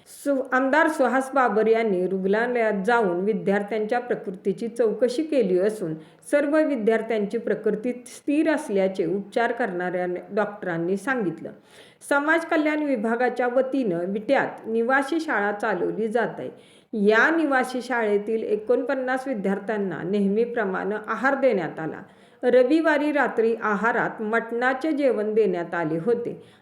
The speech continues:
आणि यानंतर आज सकाळपासून काही मुलांना उलटी, मळमळ, जुलाबाचा त्रास सुरू झाला.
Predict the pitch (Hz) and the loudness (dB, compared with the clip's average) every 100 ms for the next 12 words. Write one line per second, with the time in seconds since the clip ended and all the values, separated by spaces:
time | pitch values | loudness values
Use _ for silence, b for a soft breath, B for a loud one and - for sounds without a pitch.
0 | - 208 208 226 269 311 214 - 175 170 | -2 2 4 4 4 2 0 0 -2 -2
1 | - 233 233 214 220 208 208 240 233 175 | 0 0 0 -8 -2 -2 0 -2 -4 -6
2 | 175 202 208 180 220 214 196 185 185 190 | -6 -4 -4 -4 -4 0 2 0 0 -2
3 | - 233 208 208 180 180 185 214 202 175 | -2 -2 -2 -2 0 0 0 0 0 0
4 | 175 175 175 226 247 247 214 180 202 202 | -2 -2 0 0 2 2 0 0 -4 -2
5 | 190 180 - 180 165 175 214 170 | -4 -4 -6 -4 -4 -4 -4 -4